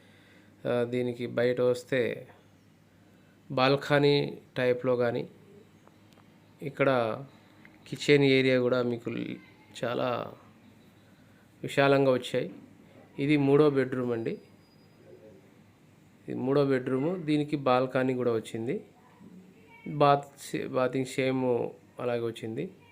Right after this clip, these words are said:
అలాగే కర్టెన్ ఏరియా, ఏసీ పాయింట్స్ ఇవన్నీ మీకు డిఫరెంట్ డిఫరెంట్‌గా వుడ్ వర్క్ కూడా మీకు, అలాగే గ్లాస్, గ్లాస్ ఏరియా, ఇవన్నీ ల్యాంప్, ఇవన్నీ కూడా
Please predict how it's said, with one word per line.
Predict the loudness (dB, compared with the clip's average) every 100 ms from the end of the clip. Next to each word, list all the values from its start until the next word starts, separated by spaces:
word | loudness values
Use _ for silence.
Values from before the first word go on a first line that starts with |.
| -20 -20 -20 -10
అలాగే | -4 -4 -2
కర్టెన్ | -4 -2 -2
ఏరియా, | 0 0 0 0
ఏసీ | -2 -4 -8
పాయింట్స్ | -4 -4 -4 -6
ఇవన్నీ | -8 -6 -6
మీకు | -6 -6 -6 -6 -10 -18 -20 _ _ _ _ _ _ _ -10
డిఫరెంట్ | -8 -4 -4
డిఫరెంట్‌గా | -2 -4 -4 -2 -4
వుడ్ | -4 -6
వర్క్ | 0 0 -2
కూడా | -6 -4 -4
మీకు, | -4 -8 -8 -10 -10 -16 _ -12
అలాగే | -8 -6 -8
గ్లాస్, | -6 -4 -4 -6 -6 -6 -6 -8
గ్లాస్ | -6 -6 -6 -6
ఏరియా, | -6 -4 -6 -6 -12 -20 _ _ _ _ _ _ _ _
ఇవన్నీ | -8 -4 -4
ల్యాంప్, | -2 0 -2 -4 -8 -8 -10 -12 -20 _ _ _ _ _
ఇవన్నీ | -8 -6 -4
కూడా | -2 -2